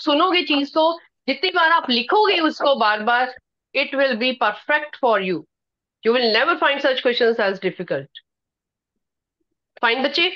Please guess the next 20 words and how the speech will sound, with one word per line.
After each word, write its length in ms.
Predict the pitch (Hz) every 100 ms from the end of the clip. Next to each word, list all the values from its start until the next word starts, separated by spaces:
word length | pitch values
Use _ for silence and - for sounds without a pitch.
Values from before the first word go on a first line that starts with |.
| - -
so 180 | - 294 285 285 302
it 160 | 285 330
is 140 | 330
coming 300 | 302 285 311
out 220 | 285 277
to 100 | 320
be 300 | 254 208 370 -
fifteen 380 | 277 311 302
hundred। 300 | 320 285 302
इसको 220 | 302 302 302
माइनस 300 | 247 277 294
करके 240 | 285 330
जीएसटी 480 | 233 233 311 - 359
रुपीज 400 | 302 - 294 339
में 100 | 359
आपने 240 | 320 294 302
पहले 240 | 269 254
तो 100 | 269
निकालनी 520 | 262 247 185 160
है, 80 | 156